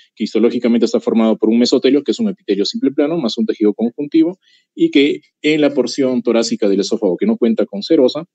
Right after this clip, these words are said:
tenemos una adventicia que solamente es un tejido conjuntivo, ¿no? Y recordemos y dijimos que el galt es entonces la combinación, digamos, o el conjunto del tejido linfático di-, difuso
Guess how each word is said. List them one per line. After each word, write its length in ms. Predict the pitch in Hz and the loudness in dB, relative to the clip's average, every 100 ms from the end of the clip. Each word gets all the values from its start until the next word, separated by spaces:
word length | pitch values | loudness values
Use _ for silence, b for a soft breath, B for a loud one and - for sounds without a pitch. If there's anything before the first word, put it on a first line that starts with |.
| _ | _
tenemos 300 | 123 123 120 | 0 2 2
una 100 | 127 | 2
adventicia 440 | 120 131 127 143 - | 2 2 2 0 0
que 100 | - | 2
solamente 400 | 120 107 101 - | 2 2 -2 -4
es 80 | |
un 80 | 95 | -8
tejido 240 | 90 90 82 | -8 -8 -8
conjuntivo, 440 | - _ _ - - | -10 _ _ -20 -12
¿no? 160 | 202 b b b | -12 b b b
Y 80 | 120 | -2
recordemos 500 | 113 123 131 131 127 | 2 2 2 0 0
y 40 | |
dijimos 300 | 107 139 131 | -2 -2 -4
que 120 | - 113 | -2 0
el 80 | |
galt 260 | 131 147 - _ _ - | 2 2 0 _ _ -10
es 180 | 110 117 | -8 -4
entonces 640 | 120 131 127 156 - - _ _ _ _ | -2 -2 -2 -4 -4 -8 _ _ _ _
la 140 | - 107 | -2 0
combinación, 680 | 160 160 156 127 - 135 135 | 0 0 0 -2 -2 -4 -2
digamos, 420 | 101 107 127 - | -2 0 -2 -4
o 100 | 139 b b b b | -10 b b b b
el 160 | 143 | 2
conjunto 580 | 170 156 - 143 143 165 | 2 0 0 -2 2 2
del 160 | 101 95 | 2 -2
tejido 400 | 120 147 165 156 | -4 2 4 4
linfático 680 | 226 104 - 113 - 107 101 | 0 -2 -2 -4 -2 -2 -4
di-, 180 | 104 - | -6 -6
difuso 500 | 104 117 185 - | -2 2 2 2